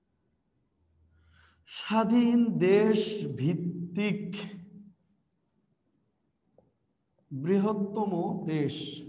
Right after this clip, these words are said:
স্বাধীন দেশ ভিত্তিক বৃহত্তম মহাদেশ আফ্রিকা।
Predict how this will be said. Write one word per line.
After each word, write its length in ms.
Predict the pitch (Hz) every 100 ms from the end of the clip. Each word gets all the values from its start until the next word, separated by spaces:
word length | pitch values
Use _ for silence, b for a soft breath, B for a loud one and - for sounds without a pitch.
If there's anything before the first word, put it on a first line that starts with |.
| - - - _ _ _ _ _ _
স্বাধীন 560 | - 208 202 202 233 170
দেশ 220 | 190 175
ভিত্তিক 440 | 170 180 220 165
বৃহত্তম 580 | 143 180 180 185 208 208
মহাদেশ 880 | 202 156 165 160 147 - - - - - - - _ _ _ _ _ _ _ _ _ _ _ _ _ _ _ _ _ _ _ _ _ _ _ _ _ _ _ _ _ _
আফ্রিকা। 880 | 165 165 - - 196 208 - 151